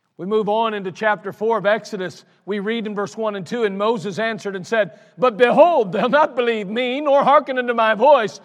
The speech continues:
for they will say, The Lord hath not appeared unto thee.' And the Lord said unto him, 'What is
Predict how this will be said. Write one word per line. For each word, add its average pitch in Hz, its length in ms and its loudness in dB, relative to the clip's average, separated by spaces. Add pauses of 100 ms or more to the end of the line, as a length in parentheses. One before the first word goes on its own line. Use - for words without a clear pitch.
(160)
for 226 140 2
they 254 160 4
will 262 180 -2
say, 226 280 -2
The 226 120 -2
Lord 339 300 2
hath 226 200 -2
not 190 200 -2
appeared 170 420 -6
unto 156 220 -8
thee.' 285 460 -8 (2250)
And 123 80 -20
the 127 60 -12
Lord 190 260 -6
said 196 180 -4
unto 180 180 -8
him, 170 260 -8
'What 254 260 -8
is 170 280 -8